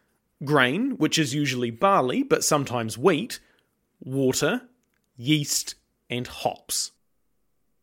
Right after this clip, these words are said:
The first step, malting, involves encouraging the barley to germinate before abruptly stopping that process by heating and drying. Once all the husks and stems are removed,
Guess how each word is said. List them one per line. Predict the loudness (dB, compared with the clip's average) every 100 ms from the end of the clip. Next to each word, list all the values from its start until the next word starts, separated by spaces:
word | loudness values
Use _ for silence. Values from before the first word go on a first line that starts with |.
| _ _ _ _ _
The | -2 2
first | 4 4 2
step, | 0 -2 -2 _ _ 2
malting, | 4 4 2 -2 -2 -6 -12 2
involves | 4 8 8 6 4
encouraging | 4 2 4 2 2 0 0 0
the | 2
barley | 4 4 2 -2
to | -6
germinate | -4 2 4 4 0 -2 -6 -14 -4
before | -4 2 6 6 6
abruptly | -2 4 4 4 -2 -4
stopping | -2 2 2 2 0
that | 0 -2
process | 0 -2 0 -2 -4 -8 -6 0
by | 0
heating | 0 -4 -4 -6 -8 -8
and | -10
drying. | -10 -4 0 0 0 -4 -10 _ _ 0
Once | 0 2 0
all | 2 4
the | 2
husks | 2 2 0 -2 -4
and | -4 -4
stems | -4 0 0 0 -2
are | -2 -2
removed, | -2 0 2 4 2 -2